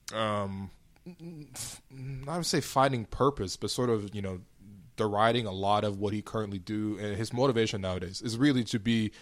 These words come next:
a great dad. You know, you, you wrote in the piece about Kyle explaining how,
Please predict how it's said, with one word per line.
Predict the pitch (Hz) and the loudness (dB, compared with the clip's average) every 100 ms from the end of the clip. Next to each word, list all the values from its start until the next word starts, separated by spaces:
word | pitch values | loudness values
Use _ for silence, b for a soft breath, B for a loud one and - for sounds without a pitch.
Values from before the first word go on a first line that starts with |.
| B B B | B B B
a | 110 | -2
great | 113 101 | 0 2
dad. | 110 101 | 2 2
You | |
know, | 104 | 0
you, | 101 98 | -4 -4
you | 101 101 | -6 -2
wrote | 107 | -2
in | 101 | -2
the | |
piece | 87 104 95 | -4 -4 -4
about | 98 98 | -4 -2
Kyle | - 98 98 | 2 2 0
explaining | 90 104 98 92 | -2 -4 -4 -4
how, | 95 90 | -4 -6